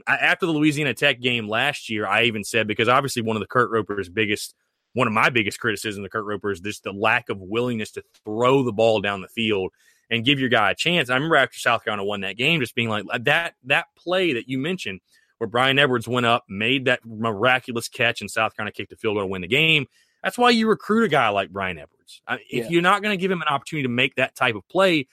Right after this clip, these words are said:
Speaker 1: you shouldn't have brought him to South Carolina in the first place. Throw the ball down the field, even if he's got a guy on him.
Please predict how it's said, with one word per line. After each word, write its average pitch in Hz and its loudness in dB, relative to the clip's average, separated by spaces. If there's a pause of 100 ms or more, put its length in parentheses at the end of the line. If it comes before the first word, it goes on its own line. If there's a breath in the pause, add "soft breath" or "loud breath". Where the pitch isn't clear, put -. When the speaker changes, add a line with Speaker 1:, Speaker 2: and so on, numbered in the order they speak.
(180)
Speaker 1:
you 156 -4
shouldn't 196 4
have 165 -2
brought 170 8
him 165 2
to 147 -2
South 131 2
Carolina 123 0
in 113 -6
the 104 -8
first 165 -6
place. 85 -12 (340)
Throw 147 6
the 196 8
ball 185 8
down 175 6
the 151 -2
field, 151 0
even 190 -2
if 190 -6
he's 202 -2
got 175 4
a 165 2
guy 156 4
on 160 0
him. 98 -8